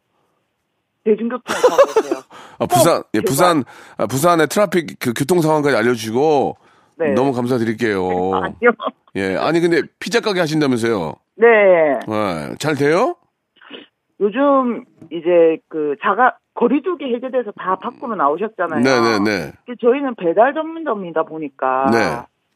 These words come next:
Speaker 1: 매출이 한 오륙십 프로 정도 줄었어요.
Speaker 2: 또 그렇다며요? 이게 이제,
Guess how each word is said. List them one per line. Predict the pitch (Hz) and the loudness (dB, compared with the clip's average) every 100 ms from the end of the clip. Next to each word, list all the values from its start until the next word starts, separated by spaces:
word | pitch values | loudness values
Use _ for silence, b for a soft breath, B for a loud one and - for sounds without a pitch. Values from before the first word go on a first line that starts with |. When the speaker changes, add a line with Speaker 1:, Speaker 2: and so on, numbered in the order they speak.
| _ _ - | _ _ -8
Speaker 1:
매출이 | 165 - 233 220 | -8 -8 -6 0
한 | 208 170 | 0 0
오륙십 | 160 190 240 - - _ - | 0 0 -2 -4 -6 _ -6
프로 | 240 220 208 - _ - | -2 0 0 -4 _ -12
정도 | 156 147 | -10 -8
줄었어요. | - 196 196 - 143 127 123 98 | -4 0 0 0 -4 -2 -2 0
Speaker 2:
또 | 180 | 0
그렇다며요? | - 151 147 127 113 185 | 2 2 4 2 4 2
이게 | 156 143 | 2 0
이제, | 131 135 | 2 0